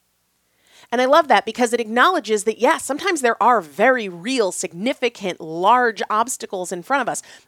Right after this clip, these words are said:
And every day we face obstacles that are small, whether it's a sick kid or an unexpected work deadline or a layoff or a breakup or a health challenge, all the time. But if you decide,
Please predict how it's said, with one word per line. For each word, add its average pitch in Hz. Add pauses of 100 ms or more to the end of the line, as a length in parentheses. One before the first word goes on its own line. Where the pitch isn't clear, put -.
And 311
every 202
day 233
we 214
face 190
obstacles 185
that 220
are 233
small, 170
whether 160
it's 160 (380)
a 185
sick -
kid 208
or 170 (320)
an 196
unexpected 214
work 262
deadline 170
or 185
a 196
layoff 220
or 202
a 220
breakup 226
or 196
a 208
health 262
challenge, 175 (120)
all 320
the 311
time. 302 (1900)
But 214
if 202
you 339 (140)
decide, 180